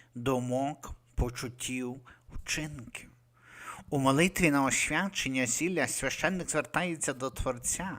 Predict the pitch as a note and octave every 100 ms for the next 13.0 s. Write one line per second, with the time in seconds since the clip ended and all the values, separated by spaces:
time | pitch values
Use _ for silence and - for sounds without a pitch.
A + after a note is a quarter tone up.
0 | - - - - - - - D3+ C#3 -
1 | D3+ B2+ D3+ B2 D3+ D3 B2+ - D3 F#3
2 | F#3+ - D#3 D#3 D3+ D3 D3 C#3+ C#3 -
3 | - F3+ F#3+ - - - - - D#3 F3
4 | E3 E3 D3 B2+ C#3+ C#3+ D3+ F3+ F3 -
5 | - - - - C#3+ D3+ D3 F#3 F#3 -
6 | D3 D3 D3+ D#3 C#3+ A#2+ E3 F3 D#3+ -
7 | - C#3 D3 E3+ - - C#3 - C#3+ -
8 | C3+ B2+ C#3 D#3 D#3+ F3 E3+ - - -
9 | - _ C3 C3 - C3 - C3 C3+ A2+
10 | B2 A2+ G2 F#2+ - - - _ _ _
11 | _ _ - - - A#2 B2 C3+ - -
12 | B2+ C#3 A#2 C3+ D3 D3+ - C#3 C3 B2+